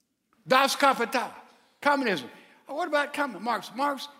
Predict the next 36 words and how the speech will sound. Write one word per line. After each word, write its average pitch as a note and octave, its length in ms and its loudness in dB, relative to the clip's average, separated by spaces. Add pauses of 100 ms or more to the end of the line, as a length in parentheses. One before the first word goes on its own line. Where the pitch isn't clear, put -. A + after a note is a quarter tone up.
read D4 160 -4
the D4+ 60 -8
book. D#4+ 280 -8 (180)
That'll C4+ 160 -12
tell G#3+ 120 -6
you F#3 60 -8
what'll D#3+ 200 -14
happen." D3+ 260 -18 (1500)
What, D4 220 4
what D4+ 120 6
about C#4+ 240 4
China? C4+ 440 0 (160)
Mao A3+ 600 2
and G#3 80 -8
all C4+ 220 2
his B3+ 160 -4
slaughter B3+ 480 -2
of G3+ 240 -4
innocents. G3 500 -8 (280)
Mao, G#3 180 -10
Little A#3+ 240 -6
Red A#3 220 -2
Book, G3 160 -8
read C#4 160 -4
his C#4 100 -4
book. D4+ 380 -10 (1900)
Uh, A3 200 0
re-, B3+ 380 -6
read D#4+ 180 -2
the D4 60 -4
Quran. B3 540 -4
What's C#4+ 220 -2
their C#4 120 0
purpose? C4+ 380 -8
Read D#4+ 200 -8
it, C4 120 -16